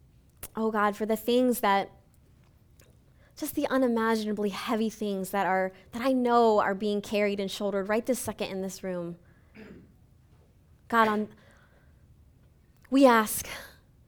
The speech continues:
together as a community that you show up. Help us to not be afraid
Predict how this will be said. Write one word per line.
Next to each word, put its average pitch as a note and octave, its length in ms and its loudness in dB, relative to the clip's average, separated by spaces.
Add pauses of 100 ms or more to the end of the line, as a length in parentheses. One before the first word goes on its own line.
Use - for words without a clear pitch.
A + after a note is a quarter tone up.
(240)
together B3 580 4
as G#3 180 2
a A3+ 60 2
community F#3 720 -4 (2250)
that B3+ 140 0
you B3 140 0
show A3+ 280 -4
up. F3+ 300 -2 (2500)
Help C#4+ 220 -2
us B3+ 160 -2
to B3 80 -2
not A#3 240 0
be A3 120 -4
afraid A3+ 600 -2